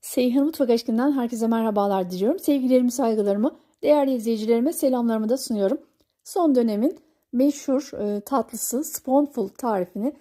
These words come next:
bir de benden görün istedim. Benim yapış şeklimle izleyin istedim. Kendi hazırlamış olduğum keki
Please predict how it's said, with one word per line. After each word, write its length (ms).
bir 220
de 180
benden 460
görün 220
istedim. 560
Benim 340
yapış 320
şeklimle 520
izleyin 400
istedim. 380
Kendi 280
hazırlamış 540
olduğum 320
keki 560